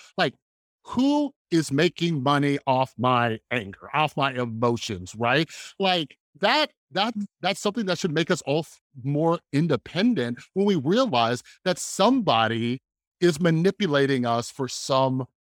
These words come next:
Speaker 2: Totally.
Speaker 1: reason, and I don't know if people are unaware about this or they don't care,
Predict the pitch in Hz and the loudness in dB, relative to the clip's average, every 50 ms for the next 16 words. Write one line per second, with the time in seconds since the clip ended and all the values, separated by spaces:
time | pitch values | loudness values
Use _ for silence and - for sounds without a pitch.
0 | _ _ _ - - 262 240 214 196 185 185 190 123 127 135 143 156 165 143 135 | _ _ _ -6 -2 0 0 0 0 -2 -2 0 0 2 2 2 0 0 0 -2
1 | 123 127 131 147 151 156 160 156 127 120 156 170 185 180 123 123 135 143 143 135 | -4 -4 -2 0 0 2 2 0 0 0 0 0 -2 -2 -2 0 2 2 2 0
2 | 127 - - - 151 139 147 135 123 - 123 120 - - 131 131 123 110 104 101 | -2 -4 -8 -10 -6 -4 -2 -2 -2 0 0 -2 0 0 0 0 0 -2 -2 -2
3 | 120 147 165 170 170 165 165 165 156 - 170 170 160 - 127 117 113 107 104 95 | 0 2 2 2 2 4 2 2 2 0 0 -2 -2 -2 -2 -2 -2 -2 -2 -2
4 | - 120 120 117 101 - _ _ _ _ - - - - 160 170 170 160 165 170 | 0 0 0 0 -2 -6 _ _ _ _ -20 -10 -4 0 2 2 4 4 4 4
5 | 160 | 2